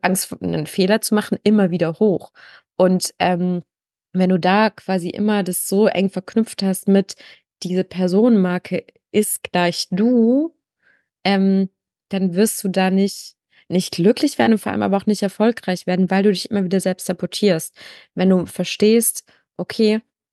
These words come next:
diese Personenmarke ist Teil von dir, das ist dein Projekt, aber du bist so viel mehr, ähm, dann schaffst du es einfacher, da nach vorne zu gehen und vor allem auch klarer nach vorne zu gehen, weil du gar nicht das Bedürfnis hast. Ne, auch Thema,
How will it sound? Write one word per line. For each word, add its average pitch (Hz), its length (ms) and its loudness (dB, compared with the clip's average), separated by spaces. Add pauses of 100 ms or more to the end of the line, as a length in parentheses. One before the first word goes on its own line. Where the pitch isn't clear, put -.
(120)
diese 185 160 2
Personenmarke 196 640 2
ist - 180 -6
Teil 240 260 2
von 190 200 -2
dir, 180 120 0
das 185 140 -4
ist 185 180 -6
dein 175 100 -6
Projekt, - 420 -2
aber 180 140 -2
du 190 180 0
bist 170 360 -4
so 170 380 -2
viel 202 220 0
mehr, 190 400 2 (460)
ähm, 180 560 -2 (200)
dann 185 360 2 (260)
schaffst - 340 -8
du 185 60 -4
es 180 200 -6 (120)
einfacher, 240 960 0
da 202 160 -2
nach 196 120 -2
vorne 233 300 -2
zu 208 140 -8
gehen 208 140 -2
und 190 140 -6
vor 196 120 -6
allem 190 100 2
auch 190 140 -4
klarer 196 340 -2
nach 190 100 0
vorne 185 280 -4
zu - 100 -12
gehen, 185 160 -2 (320)
weil 196 380 2
du 202 120 2
gar 190 200 2
nicht 196 180 0
das - 120 -10
Bedürfnis 208 520 -2
hast. - 260 -8 (200)
Ne, - 120 -2
auch - 140 -4
Thema, 185 460 0